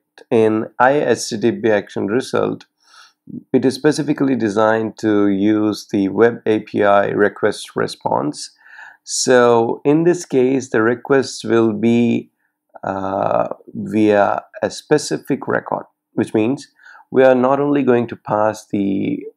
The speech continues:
uh, action and controller name, also we are going to pass the I D,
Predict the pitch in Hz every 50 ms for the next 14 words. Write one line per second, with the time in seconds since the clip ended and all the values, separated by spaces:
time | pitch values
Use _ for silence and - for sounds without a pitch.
0 | - - 101 - - - - 107 110 110 - - - - - 120 110 107 110 104
1 | 104 98 95 98 - 101 95 - - - 107 104 104 107 107 107 107 113 - _
2 | _ _ - _ _ _ - 131 135 143 135 117 107 110 120 - - _ _ _
3 | _ _ _ _ _ _ _ _ _ _ _ - - - 131 147 143 - - -
4 | 131 120 110 104 104 101 98 98 101 98 98 95 - 90 - - 92 92 95 92
5 | 90 - - - 107 95 92 - - - - 101 95 92 92 - - 98 90 90